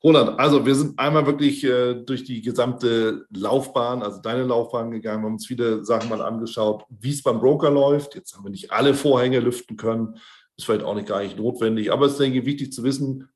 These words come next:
als Privatanleger, wie wird da letzten Endes auch die Notbremse gezogen? Ja, weil das ist ja eine Frage, die sicherlich interessant ist und auch wichtig ist, das auch zu verstehen. Ähm, wie kann ich meinen Weg als Trader finden? Also von daher viele, viele Punkte.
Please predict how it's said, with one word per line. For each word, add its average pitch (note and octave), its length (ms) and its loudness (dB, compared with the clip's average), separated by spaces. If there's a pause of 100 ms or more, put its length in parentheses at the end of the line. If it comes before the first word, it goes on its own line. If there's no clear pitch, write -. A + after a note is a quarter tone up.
(100)
als C3+ 200 0
Privatanleger, A#2 1000 0
wie A#2+ 220 -6
wird A#2 360 -6
da G#2+ 140 0
letzten A#2 420 -4
Endes A2+ 180 -6
auch - 240 -6
die A2+ 100 -4
Notbremse A2 680 0
gezogen? G#2+ 640 -2
Ja, G2+ 140 -10
weil A2 120 -4
das G#2+ 160 -6
ist A2 100 -10
ja G#2+ 60 0
eine G#2 120 -6
Frage, G2+ 500 -2 (420)
die G2+ 240 -8
sicherlich G2+ 520 -2
interessant G#2 520 -4
ist G2+ 100 -4
und G2+ 80 -6
auch - 160 -8
wichtig G#2 320 -6
ist, - 220 -10
das - 100 -10
auch F#2+ 160 -10
zu - 120 -16
verstehen. G2 580 -6 (420)
Ähm, F#2+ 560 -6 (140)
wie G#2+ 100 -2
kann G#2+ 160 0
ich G#2 80 2
meinen G2+ 220 -2
Weg G#2 200 0
als G2 200 -6
Trader G2 260 -4
finden? F#2+ 500 -6
Also F#2 160 -10
von G#2+ 160 -6
daher A#2 340 2 (240)
viele, D3+ 220 2
viele C#3 200 0
Punkte. E3 560 -2